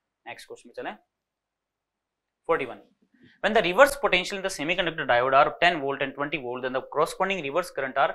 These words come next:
twenty five microampere and fifty microampere respectively। the reverse resistance of the junction diode will be। काफी आसान है भैया, देखो एक होता है static, एक होता है dynamic resistance। Dynamic resistance पूछे तो change in voltage upon change in current को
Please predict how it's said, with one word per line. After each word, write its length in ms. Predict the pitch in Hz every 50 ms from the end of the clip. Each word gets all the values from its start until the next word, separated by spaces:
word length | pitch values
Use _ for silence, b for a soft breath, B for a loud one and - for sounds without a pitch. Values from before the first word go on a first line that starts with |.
| - - _
twenty 220 | - 143 147 156 170 -
five 200 | 151 135 135 - - 127
microampere 460 | 117 - 123 120 113 - 139 151 165
and 140 | 185 - -
fifty 200 | - 156 - 165
microampere 600 | 151 123 117 - - 113 - - 147 151 160 - - _ _ _ 131
respectively। 520 | 127 - - 139 - - 117 110 104 110 _ _ b b b b b b _ -
the 120 | 139 143
reverse 220 | 160 180 220 214 -
resistance 400 | 170 160 160 160 - 170 165 175
of 60 | 160
the 80 | 165
junction 300 | - 135 127 127 - 151
diode 220 | - 104 107 107 104
will 160 | 107 107 101
be। 60 | 107 - _ _ B B B B B - - - -
काफी 240 | 147 156 160 170 190
आसान 260 | 185 - - 190 190
है 60 | 196
भैया, 220 | 180 160 151 143 127
देखो 420 | 139 160 156 190 160 123 - - - - _ _ _ _ _ _ -
एक 120 | 151 160 170
होता 160 | 185 180 202
है 60 | 185
static, 340 | - - 156 143 - 143 135
एक 100 | 156 143
होता 160 | 170 170 208 190
है 60 | 160
dynamic 320 | 131 127 123 123 123 110
resistance। 460 | 113 110 - - - - 101 98 - -
Dynamic 300 | 131 131 139 151 170 185
resistance 320 | 180 - 180 - 196 185 -
पूछे 240 | - 190 - 202
तो 140 | 185 - 196
change 380 | - - - 170 165 185 185 180
in 120 | 208 196
voltage 300 | 151 143 135 127 170 165 170
upon 180 | 170 180 175
change 220 | 160 147 139 143 143
in 100 | 151 139
current 220 | - 135 143 147
को 320 | - - 165 175 - -